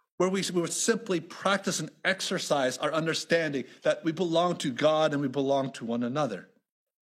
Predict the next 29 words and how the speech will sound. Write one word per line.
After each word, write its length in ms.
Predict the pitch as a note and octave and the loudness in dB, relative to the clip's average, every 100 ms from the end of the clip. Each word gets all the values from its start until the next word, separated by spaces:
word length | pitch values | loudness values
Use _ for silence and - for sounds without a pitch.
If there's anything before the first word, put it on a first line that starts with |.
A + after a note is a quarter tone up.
| _ _ _ _ _ _ _ _ _ _ _ - - - | _ _ _ _ _ _ _ _ _ _ _ -20 -8 -4
It 40 | |
was 100 | F3+ | -4
pretty 340 | - - C4+ | -6 -2 0
much 280 | C4+ B3 - | 0 -2 -4
very 360 | - B2+ A#3 C#4+ | -6 0 2 0
cut 440 | - - - A3+ | -2 -8 -6 -6
and 160 | - E3 | -4 -4
dry 380 | - D#3 F3 E3 | -2 0 2 2
of, 140 | B2+ - - | 0 -4 -10
of 120 | E3+ D#3+ | -4 0
knowing 260 | F3+ F3+ | 2 2
who 200 | D3+ G#3+ | 0 -4
belongs 540 | F3+ E3+ D#3 D#3+ C#3 B2+ | -2 0 2 0 -2 -6
where. 400 | B2 C3+ G#2+ - _ _ _ _ _ _ _ _ _ _ _ _ _ _ _ | -4 -4 -4 -10 _ _ _ _ _ _ _ _ _ _ _ _ _ _ _
But 100 | F3+ | -4
the 60 | |
church 380 | F#3+ - A3+ - | -2 -2 -2 -2
has 100 | - | -6
changed 600 | - - - E3+ E3 C#3+ | -6 -6 -2 -2 -2 -6
quite 260 | - - C3+ | -10 -6 -6
a 60 | B2+ | -6
bit. 500 | - G2+ - - - _ _ _ _ - - _ _ _ | -6 -6 -8 -16 -16 _ _ _ _ -20 -20 _ _ _
Whether 280 | C3+ E3+ F3+ | 0 2 2
for 180 | F#3 | 0
good 480 | C#3 - F3+ F#3 F3 - | -2 0 2 2 -2 -2
or 180 | D#3 | -2
not 380 | C#3+ E3 E3+ E3 - | 0 2 2 0 -4
is, 180 | C#3+ D3+ | -4 -4
is, 320 | C3+ - | -4 -4